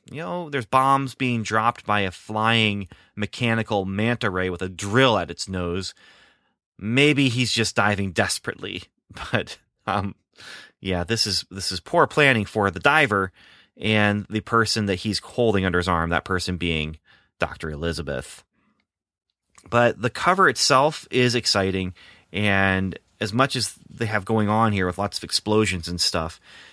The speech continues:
you have the two main characters who are diving downward in the foreground that really command all of your attention, and the busyness in the background isn't too distracting to make for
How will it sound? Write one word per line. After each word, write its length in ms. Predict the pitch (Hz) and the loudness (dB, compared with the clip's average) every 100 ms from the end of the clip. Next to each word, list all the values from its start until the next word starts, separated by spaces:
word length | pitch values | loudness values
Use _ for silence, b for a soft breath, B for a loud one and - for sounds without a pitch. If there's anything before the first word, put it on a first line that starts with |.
| B | B
you 120 | 104 | -4
have 200 | 104 98 | -2 -2
the 80 | 98 | -2
two 180 | - 123 | 0 2
main 240 | 107 95 | 2 0
characters 640 | - 117 110 - 87 85 | 2 4 4 2 -4 -4
who 100 | 98 | -4
are 80 | 90 | -4
diving 380 | 92 92 87 85 | -2 -2 -2 -4
downward 560 | 95 95 92 90 104 - B B B | -2 -2 -2 -6 -10 -14 B B B
in 140 | 98 | -4
the 60 | 92 | -4
foreground 720 | - 117 110 92 87 85 82 B B | 2 4 6 4 4 2 -2 B B
that 120 | 92 | 0
really 340 | 98 120 113 98 | 4 6 6 4
command 320 | 95 90 85 | 2 2 4
all 140 | 85 | 2
of 80 | 82 | 2
your 120 | 78 | -2
attention, 500 | 80 95 87 - 80 | -2 0 0 -2 -2
and 100 | 80 | -2
the 60 | 85 | 0
busyness 480 | 104 92 92 85 - | 2 2 2 0 0
in 60 | |
the 80 | 87 | 0
background 540 | 85 85 87 71 - | 0 0 0 -2 -2
isn't 260 | 95 98 87 | -4 -4 -6
too 180 | - 98 | -4 -2
distracting 720 | 92 - 101 92 - 107 110 B B B | -2 -2 0 0 0 -6 -6 B B B
to 100 | 95 | -2
make 180 | 90 85 | -2 0
for 300 | 90 78 | -2 -2